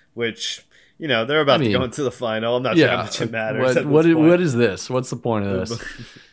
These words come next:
Speaker 1: But, uh, and then Darrell in the confessional, he's like, "Oh, they set that up." And it's just like,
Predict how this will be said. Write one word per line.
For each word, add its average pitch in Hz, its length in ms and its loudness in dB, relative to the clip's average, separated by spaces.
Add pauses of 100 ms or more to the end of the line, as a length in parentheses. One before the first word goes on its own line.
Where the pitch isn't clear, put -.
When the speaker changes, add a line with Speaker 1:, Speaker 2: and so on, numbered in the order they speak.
(560)
Speaker 1:
But, 127 320 4
uh, 127 240 6
and 156 160 -2
then 190 240 2
Darrell 135 580 2
in 131 220 -4
the 127 80 -6
confessional, 123 340 -6
he's 127 140 -6
like, 113 180 -6
"Oh, 127 160 -2
they 135 160 0
set 139 320 -4
that 139 220 -2
up." 127 260 -2
And 147 100 -2 (220)
it's 139 120 -12
just 151 120 -10
like, 147 260 -2